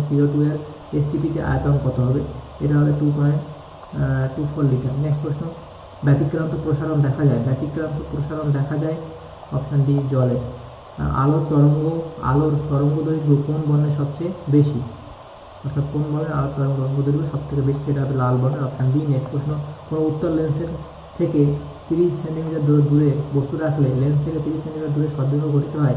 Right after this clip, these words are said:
লেন্সের ফোকাস দৈর্ঘ্য হলো, এখানে কত হবে? পনেরো। নেক্সট প্রশ্ন, তড়িৎ পরিবহনের জন্য দায়ী, তড়িৎ পরিবহনের জন্য দায়ী মুক্ত ইলেকট্রন, অপশন ডি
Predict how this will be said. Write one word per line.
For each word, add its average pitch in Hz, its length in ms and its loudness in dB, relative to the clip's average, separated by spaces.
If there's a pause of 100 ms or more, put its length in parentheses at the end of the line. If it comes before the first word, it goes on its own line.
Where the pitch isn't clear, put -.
(400)
লেন্সের 147 380 0
ফোকাস 151 300 0
দৈর্ঘ্য 147 320 8
হলো, 127 140 4 (640)
এখানে 147 280 0
কত 139 120 2 (100)
হবে? 170 140 2 (1000)
পনেরো। 131 340 2 (1600)
নেক্সট 147 220 0
প্রশ্ন, 165 180 -2 (100)
তড়িৎ 147 280 4
পরিবহনের 156 520 0 (200)
জন্য 151 160 -2 (120)
দায়ী, 135 200 4 (680)
তড়িৎ 160 240 -2
পরিবহনের 147 360 4
জন্য 143 180 4
দায়ী 143 140 0 (120)
মুক্ত 131 200 -2
ইলেকট্রন, 131 380 0
অপশন 151 260 -4 (360)
ডি 143 100 2